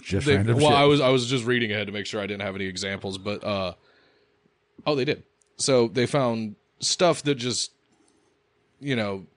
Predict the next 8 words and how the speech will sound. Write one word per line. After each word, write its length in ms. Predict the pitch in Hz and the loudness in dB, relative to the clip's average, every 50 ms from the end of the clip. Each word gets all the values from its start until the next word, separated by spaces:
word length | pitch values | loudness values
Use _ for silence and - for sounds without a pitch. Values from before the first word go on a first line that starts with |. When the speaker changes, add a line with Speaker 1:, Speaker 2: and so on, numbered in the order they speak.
| _ _ _ _ _ _ _ _ _ _ _ _ _ _ _ _ _ - - | _ _ _ _ _ _ _ _ _ _ _ _ _ _ _ _ _ -16 -8
Speaker 2:
connected 520 | - 151 143 143 139 147 147 147 151 135 120 | -4 -2 0 0 0 -2 -2 -2 -4 -2 -2
the 80 | 120 | -2
missing 360 | 113 117 117 113 - 110 98 | -2 -2 -4 -4 -4 -6 -6
women 280 | 98 101 101 98 92 92 - | -6 -6 -6 -8 -10 -10 -10
to 400 | - - 123 117 107 104 98 98 | -8 -4 -4 -4 -4 -4 -6 -8
his 540 | 92 87 110 104 98 95 92 87 - - - _ _ _ _ _ _ _ - | -8 -8 -8 -8 -8 -8 -8 -6 -8 -8 -8 _ _ _ _ _ _ _ -4
actual 440 | 104 104 98 95 - - 98 92 90 | -2 -2 -2 -2 -4 -6 -6 -8 -10
property. 580 | - - 92 90 87 - - - 73 50 50 | -8 -6 -6 -6 -6 -8 -14 -20 -20 -20 -20